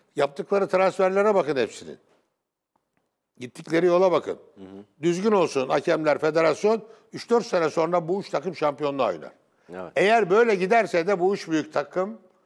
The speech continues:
Speaker 1: bir üç dört sene sonra, bakın net söylüyorum, çok daraldı.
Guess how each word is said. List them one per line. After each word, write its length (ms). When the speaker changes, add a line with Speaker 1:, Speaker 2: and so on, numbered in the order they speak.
Speaker 1:
bir 280
üç 260
dört 180
sene 300
sonra, 540
bakın 340
net 180
söylüyorum, 580
çok 260
daraldı. 480